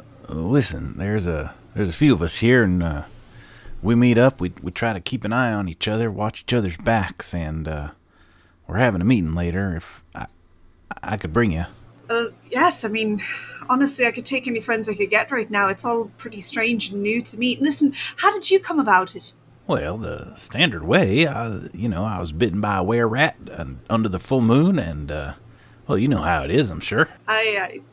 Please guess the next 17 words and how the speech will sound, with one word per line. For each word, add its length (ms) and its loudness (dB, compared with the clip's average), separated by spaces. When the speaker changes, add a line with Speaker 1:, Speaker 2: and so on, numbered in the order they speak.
Speaker 2:
I 40 -14
definitely 380 -4
know 260 4
exactly 480 -2
how 160 4
it 100 -4
is. 220 -4
I 60 -4
just 300 -8
wasn't 300 0
sure 180 -2
if 80 -6
there 80 0
was 140 -2
maybe 200 -2
some 320 -8
variations 960 0